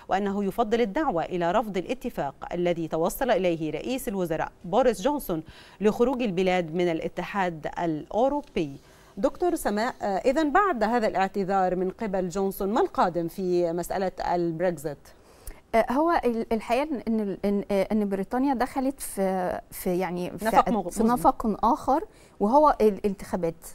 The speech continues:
Speaker 2: يعني، هو دعا بالفعل لانتخابات برلمانية جديدة، ده هيترتب عليها، هنعرف نتيجة الانتخابات، هل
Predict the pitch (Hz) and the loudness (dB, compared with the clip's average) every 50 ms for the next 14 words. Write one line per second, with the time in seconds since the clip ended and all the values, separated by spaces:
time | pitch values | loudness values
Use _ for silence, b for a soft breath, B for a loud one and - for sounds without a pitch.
0 | - - - 143 160 185 180 220 233 226 208 247 254 240 247 226 202 185 - - | -14 -12 -10 -8 -6 -4 -2 0 2 4 4 4 4 4 4 2 0 -2 -2 -2
1 | 233 240 247 220 202 196 185 - - - - 196 226 233 - 185 208 185 180 180 | 0 2 2 2 2 0 -2 -4 -6 -6 -2 0 0 0 0 -2 -2 -2 -2 -2
2 | 180 190 202 233 247 233 214 190 170 170 175 175 180 226 262 294 415 494 494 B | -2 -2 -2 0 0 0 0 -2 0 0 0 0 0 0 0 0 0 -2 -4 B
3 | B B B B B B B - 208 277 302 381 339 - 285 262 285 294 - - | B B B B B B B -2 0 2 2 2 2 2 2 2 2 2 0 -2
4 | 240 196 - 185 196 214 220 233 226 185 220 208 226 240 226 214 - - 190 190 | -2 -2 -2 -2 -2 -2 -2 -2 -2 0 0 0 0 -2 -2 -4 -6 -6 -6 -6
5 | 185 - 247 240 220 208 - - 180 175 - 185 175 - - - 190 180 165 165 | -2 0 0 0 0 0 -2 -4 -6 -4 -4 -6 -6 -6 -8 -10 -8 -8 -8 -8
6 | - - - 214 269 311 | -8 -2 0 2 2 2